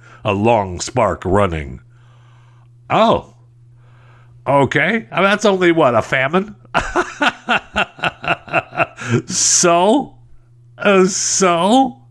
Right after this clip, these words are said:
<laughs> I mean, okay. According to this, uh, Muslims are gonna lead the world, I guess.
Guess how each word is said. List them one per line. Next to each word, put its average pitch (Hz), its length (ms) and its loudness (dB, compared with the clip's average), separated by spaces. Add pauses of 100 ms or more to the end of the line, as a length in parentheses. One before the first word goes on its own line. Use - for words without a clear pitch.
(180)
<laughs> - 1900 -10
I 170 400 2
mean, 143 600 0
okay. 101 960 0 (580)
According 160 420 0
to 135 80 0
this, 160 600 0 (380)
uh, 95 1000 4
Muslims 131 880 -2
are 107 120 -4
gonna 87 800 -2 (640)
lead 117 280 0
the 117 80 0
world, 123 400 -2
I 123 140 0
guess. 117 720 -4